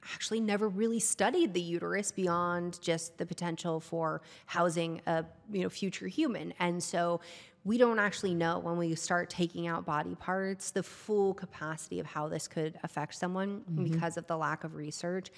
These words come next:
Speaker 1: And certainly, you're right, nobody would be like, "Oh, just have a full hysterectomy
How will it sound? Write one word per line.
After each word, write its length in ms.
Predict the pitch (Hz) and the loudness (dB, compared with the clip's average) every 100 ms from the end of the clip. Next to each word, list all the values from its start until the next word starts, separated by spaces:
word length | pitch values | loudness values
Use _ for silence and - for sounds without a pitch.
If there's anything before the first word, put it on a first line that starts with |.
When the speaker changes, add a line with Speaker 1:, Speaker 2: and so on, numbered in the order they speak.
| - - - | -18 -10 0
Speaker 1:
And 120 | 202 | 2
certainly, 480 | - 269 254 208 190 208 | 4 4 4 2 0 0
you're 140 | 185 | 0
right, 340 | 185 220 180 | 2 2 2
nobody 460 | 180 180 185 196 196 | 2 4 4 4 2
would 180 | 180 170 | 0 0
be 160 | 175 | 0
like, 220 | 175 170 - - - _ - | 2 2 -2 -14 -20 _ 0
"Oh, 260 | 381 320 190 | 4 4 4
just 180 | 214 | 2
have 180 | 262 262 | 2 2
a 60 | 247 | 0
full 240 | - 269 | 0 2
hysterectomy 840 | 240 240 247 220 247 214 202 185 | 2 2 2 2 2 0 0 0